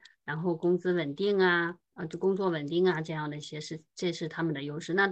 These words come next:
相比较于他们而言的话，呃，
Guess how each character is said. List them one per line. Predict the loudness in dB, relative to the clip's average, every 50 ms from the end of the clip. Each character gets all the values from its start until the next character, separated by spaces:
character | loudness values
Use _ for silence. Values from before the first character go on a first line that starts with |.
| -2 _
相 | -2 2 2 4 4 2
比 | 0 2
较 | 4 4 6 6 6
于 | 4 2 0 -4 -6
他 | -8 -2 0 2 4
们 | 4 2
而 | 2 0 -2
言 | -4 -6 -6 -6 -6
的 | -6 -4
话， | -2 -2 -2 -2 -6 -12 -20 -20 _ _ _ _ _ _ _ _ -4
呃， | 0 0 2 2 2 0 0 -2 -2 -4 -4 -6 -6 -8